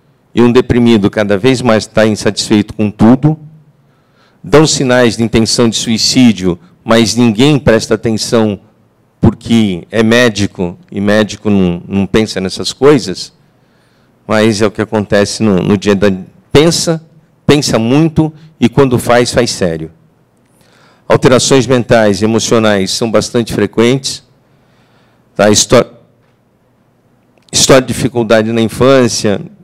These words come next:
isso daqui eu não levo muito em consideração. E a automedicação com frequência é muito sério pra gente.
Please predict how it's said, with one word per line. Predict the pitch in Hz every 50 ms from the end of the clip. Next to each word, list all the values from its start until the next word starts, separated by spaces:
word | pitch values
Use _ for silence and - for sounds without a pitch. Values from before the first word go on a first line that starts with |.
| _ _ _ _ - -
isso | - - - -
daqui | 117 123 - - 139
eu | 131
não | 131 131 127 123
levo | 120 120 117 104 107
muito | 110 113 113 107 -
em | 110 95
consideração. | 98 104 101 - - 120 113 110 104 - - 139 143 151 160 156 151 - - - _ _ _ _ _ _ _ _ _ _ _ _ - -
E | 143 165 170 165 - - - - -
a | 131
automedicação | 131 131 131 131 127 - 120 123 120 107 113 - 120 113 - - 123 113
com | 101 110 104
frequência | - - 104 - - 110 107 113 110 - - - 110 107 - _ _ _
é | - 123 127 131 - - - _
muito | - 120 120 123 123 135 143 147 139 135 120 - - 113
sério | 107 - - - 104 98 95 92 95
pra | - - 101 95
gente. | 82 80 85 76 73 73 - - -